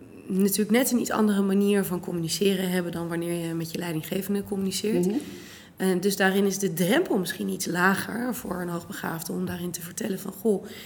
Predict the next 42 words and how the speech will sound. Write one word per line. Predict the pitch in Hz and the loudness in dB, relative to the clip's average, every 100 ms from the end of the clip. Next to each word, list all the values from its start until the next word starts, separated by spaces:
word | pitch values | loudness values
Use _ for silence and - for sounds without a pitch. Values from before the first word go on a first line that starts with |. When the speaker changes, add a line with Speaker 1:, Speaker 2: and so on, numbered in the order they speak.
| - | -6
Speaker 1:
ik | 208 | -4
vind | - | -2
dit | 190 185 | -2 0
lastig | 185 185 - 185 180 | 0 0 -2 -2 -4
of | |
ik | 180 | -8
vind | - 185 | -8 -4
dit | 190 | -2
moeilijk." | 180 185 175 180 180 - | 0 0 0 -4 -6 -6
Of, | 190 - - - - - - | -6 -8 -12 -18 -18 -14 0
hè, | 220 277 | 4 4
eh, | - 202 185 185 - - - 180 | 2 -4 -6 -6 -8 -10 -6 -2
je | 180 | 2
wil | 233 285 | 6 8
het | 190 190 | 8 6
goed | - 220 - | 2 0 -2
doen | - 185 | -4 -6
voor | - 202 | -2 2
Speaker 2:
Ja. | 185 | 2
Speaker 1:
je | |
manager. | 175 165 - - - | 2 0 -2 -6 -6
Dus | 208 - | -4 2
je | 185 | 8
wil | 214 233 | 10 10
niet | 254 | 8
laten | 269 254 247 | 4 2 2
zien | 208 226 226 226 - - - | 2 4 6 4 -2 -14 -4
dat | 202 196 | -2 0
je | |
iets | 196 - | -2 0
niet | 185 | 0
kan | 190 196 190 190 | 4 4 6 4
of | 165 | 0
je | 180 | 0
wil | 180 | 2
niet | 226 269 | 4 4
laten | 247 240 | 2 2
zien | 202 226 220 220 - - - | 2 4 4 2 -2 -12 -6
dat | 196 | -2
het | 202 | 2
niet | 233 262 | 6 4
werkt. | 180 - - - | 4 -4 -6 -8